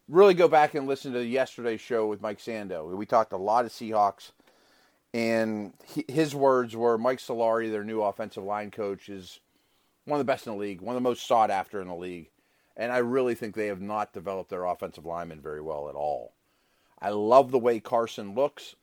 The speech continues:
I've never been a big Penny believer. I didn't think he was a first-round caliber player.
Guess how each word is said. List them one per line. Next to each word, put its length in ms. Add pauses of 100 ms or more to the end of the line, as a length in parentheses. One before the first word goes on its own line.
(140)
I've 160
never 280
been 220
a 60
big 320
Penny 280
believer. 500
I 80
didn't 160
think 180
he 80
was 100
a 40
first-round 500
caliber 360
player. 480